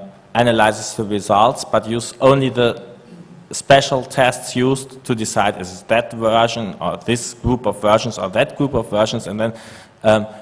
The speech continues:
uses handcrafted this tests for to de-, finally come to the result that it's a certain server.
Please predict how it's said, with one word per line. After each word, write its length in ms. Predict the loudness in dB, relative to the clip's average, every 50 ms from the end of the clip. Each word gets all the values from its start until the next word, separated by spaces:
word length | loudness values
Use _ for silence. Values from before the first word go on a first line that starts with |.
| -6 -4
uses 260 | -4 -2 -2 -4 -2
handcrafted 800 | 0 0 0 0 -2 -2 0 4 4 4 4 2 -2 -6 -6 -6
this 280 | -6 -8 -8 -10 -14 -20 -20 _ _ _ _ _ _ _ -20 -10 -4
tests 540 | -2 -2 -2 -2 -4 -8 -12 -12 -12 -14
for 540 | -16 -6 0 2 4 6 6 4 2 0 -4 -8
to 140 | -8 -8
de-, 160 | -6 -6 -8 -8 -10 -14 -20
finally 540 | -20 -18 -6 2 4 6 6 6 4 0 -2
come 260 | -2 -2 -2 -2 -2
to 160 | -4 -6 -4
the 240 | -2 0 0 2 2
result 460 | 2 0 2 2 2 2 2 2 2
that 160 | -2 -4 -4 -6
it's 180 | -10 -10 -10
a 80 | -10 -8
certain 320 | -4 -2 -2 -2 -2 -6
server. 400 | -6 -4 -2 0 0 0 0 -2